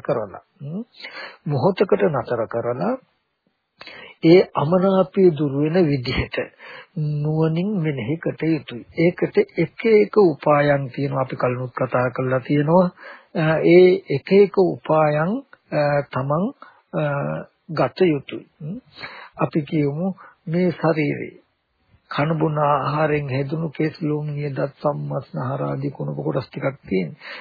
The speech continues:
මම පුද්ගලයා කෙනා කියලා තරහ ගන්න කෙස් එක්කද ලොම් එක්කද නිය එක්කද කියලා මේ වගේ, අ,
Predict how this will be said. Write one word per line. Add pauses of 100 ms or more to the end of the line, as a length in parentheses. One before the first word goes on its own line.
(120)
මම
පුද්ගලයා
කෙනා
කියලා
තරහ
ගන්න
කෙස් (100)
එක්කද
ලොම්
එක්කද
නිය
එක්කද (460)
කියලා
මේ
වගේ, (440)
අ,